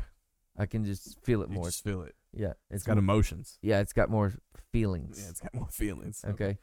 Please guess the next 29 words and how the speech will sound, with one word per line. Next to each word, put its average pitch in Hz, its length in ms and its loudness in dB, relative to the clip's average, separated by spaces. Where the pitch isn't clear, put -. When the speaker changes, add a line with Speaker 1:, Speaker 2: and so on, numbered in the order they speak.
Speaker 2:
Oh, - 80 -6
that's 170 160 0
good. 110 240 0
And 110 140 0
you 113 60 -4
can 123 100 0
feel 123 240 2
it. - 120 -10
Blood 120 300 6
flow. 87 260 -4
Speaker 1:
Yeah. 135 220 0
Speaker 2:
Up, - 140 -16
Speaker 1:
But - 180 -4
left 170 260 10
Speaker 2:
up, 208 40 6
Speaker 1:
one, 175 240 4
yeah. 156 400 8
Speaker 2:
up, 147 60 0
up. 160 80 -4
Blood 117 280 -6
flow. 67 240 -8
So - 140 -4
the 113 80 -2
right 120 200 0
one's 123 240 -4
got 117 160 -2
blood 107 240 -6
flow. - 200 -10
Speaker 1:
Yeah. 120 280 2